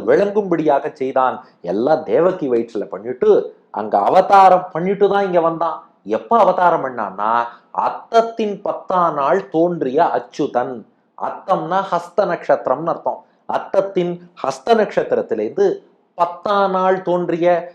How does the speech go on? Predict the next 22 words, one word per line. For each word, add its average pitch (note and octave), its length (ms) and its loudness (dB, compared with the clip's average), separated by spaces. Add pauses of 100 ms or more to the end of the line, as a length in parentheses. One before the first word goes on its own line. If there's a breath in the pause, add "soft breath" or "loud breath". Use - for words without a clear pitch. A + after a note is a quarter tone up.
(100 loud breath)
ஹஸ்த E3 440 0
நட்சத்திரத்திலேருந்து F3+ 920 0
சரியா D#3+ 360 0
பத்தாவது F#3+ 640 2
நாள் E3 200 2
தோன்றினான்ட்டார். D3 680 -4 (640)
என்னப்பா F3+ 440 -4
இது, C#3 260 0
ஹஸ்த G3+ 400 -6
நட்சத்திரத்திலேருந்து D3+ 760 -2
பத்தாவது D#3 480 2
நாள்னா G2 400 -6 (460 loud breath)
முன்னாடி E3+ 420 -2
பத்தா, A2 380 -2 (400 loud breath)
பின்னாடி E3+ 380 0
பத்தா, A#2+ 360 0 (360 loud breath)
ஹஸ்தத்தை G#3 460 -2
சேர்த்து F3+ 340 -2
பத்தா, A#2+ 360 0 (320 loud breath)
ஹஸ்தத்தை G3 440 0
சேர்க்காம F3+ 500 0
பத்தா? B2 320 0